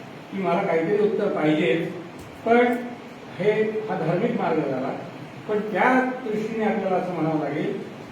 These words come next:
की धार्मिक आणि अधार्मिक ह्या दोघांमध्ये एक प्रकारची समानता आहे, कारण काही समान प्रश्नांना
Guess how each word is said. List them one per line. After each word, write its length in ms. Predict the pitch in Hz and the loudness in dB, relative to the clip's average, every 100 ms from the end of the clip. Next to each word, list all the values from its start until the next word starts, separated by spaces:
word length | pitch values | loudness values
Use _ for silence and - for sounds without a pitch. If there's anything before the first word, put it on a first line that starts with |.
| - | -2
की 440 | 233 262 285 - - - - | 4 6 6 2 -2 -8 -6
धार्मिक 520 | 143 175 247 294 - - 180 | -2 2 4 4 4 0 -4
आणि 480 | 190 208 254 254 254 - - - | -4 0 2 2 0 -8 -14 2
अधार्मिक 680 | 269 254 226 175 160 - - - - - - - - - - | 4 6 4 2 0 -4 -6 -8 -12 -14 -16 -16 -16 -14 -4
ह्या 220 | 160 - | 0 2
दोघांमध्ये 1160 | - - 160 156 160 180 269 277 277 262 - 294 | 0 -4 2 2 4 2 4 6 6 6 6 4
एक 80 | |
प्रकारची 440 | 269 240 240 240 240 | 2 2 2 2 0
समानता 520 | - 196 190 185 185 | 0 0 2 2 0
आहे, 320 | 160 151 - | 0 2 0
कारण 220 | 185 196 | -2 -2
काही 200 | 196 202 | -4 -4
समान 480 | 202 175 165 - 208 | -4 -2 0 -2 -2
प्रश्नांना 920 | 170 165 - 220 240 262 - - - | -2 -4 -2 2 4 6 4 2 0